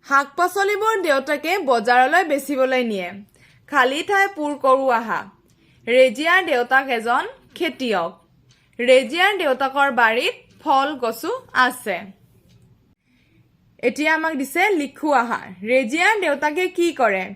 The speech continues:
ৰেজিয়াৰ দেউতাকে খেতি কৰে। ৰেজিয়া কেতিয়া বাৰীলৈ যায়? ৰেজিয়া আবেলি পৰত বাৰীলৈ যায়। ৰেজিয়াৰ দেউতাকে শাক-পাচলিবোৰ কিয় বজাৰলৈ নিয়ে? ৰেজিয়াৰ দেউতাকে শাক-পাচলিবোৰ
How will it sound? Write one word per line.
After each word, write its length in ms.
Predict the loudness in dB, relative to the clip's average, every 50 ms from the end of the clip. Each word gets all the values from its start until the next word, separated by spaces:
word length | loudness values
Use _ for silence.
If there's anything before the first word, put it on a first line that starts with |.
| -18 _ _ _ _ _ _ -6
ৰেজিয়াৰ 640 | 0 4 4 4 4 2 -2 -2 0 2 2 2 0
দেউতাকে 600 | 0 0 0 0 0 -2 -2 -2 0 -2 -2 -2
খেতি 440 | -4 -6 -6 -6 -6 -4 -6 -8 -4
কৰে। 320 | -2 0 0 0 0 -4 -6 -10 -16 -20 _ _ _ _ _ _ _ _ _ _ _ -4
ৰেজিয়া 580 | -2 2 2 2 0 0 -2 -2 0 0 0 0 -2
কেতিয়া 440 | -4 -6 -6 -4 -2 0 0 0 2
বাৰীলৈ 520 | 2 2 2 4 2 0 0 0 0 0
যায়? 280 | 0 0 0 0 -2 -4 -12 -20 _ _ -8
ৰেজিয়া 500 | -4 0 0 0 0 0 -2 0 2 2
আবেলি 520 | 2 2 0 -2 0 0 0 -2 -2 -2 -4
পৰত 360 | -4 -2 0 0 0 0 0
বাৰীলৈ 580 | 0 0 2 2 2 2 0 -2 0 -2 -2
যায়। 360 | -2 0 0 0 0 0 -4 -10 -18 -20 _ _ _ _ _ _ _ _ _ _ _ _ _ _ -2
ৰেজিয়াৰ 580 | 0 2 2 2 0 0 -2 0 2 2 2 0
দেউতাকে 560 | 0 0 0 0 0 -2 -4 -2 -2 -2 -2 -2 -2
শাক-পাচলিবোৰ 840 | -2 -2 -2 -2 -4 -4 -4 -4 -4 -4 -4 -4 -4 -2 -2 -2 -2
কিয় 240 | 0 0 2 2 2
বজাৰলৈ 560 | 0 0 0 0 2 0 0 0 -2 -2 -4
নিয়ে? 240 | -4 -4 -6 -8 -8 -10 -14 -12 -8
ৰেজিয়াৰ 600 | -4 0 2 2 2 0 -2 0 2 2 0 0
দেউতাকে 520 | 0 -2 -2 0 0 -2 -2 -2 -2 -4 -4 -4 -2
শাক-পাচলিবোৰ 840 | -2 -2 -2 -2 -2 -4 -2 -2 -4 -6 -6 -6 -4 -2 -2 -2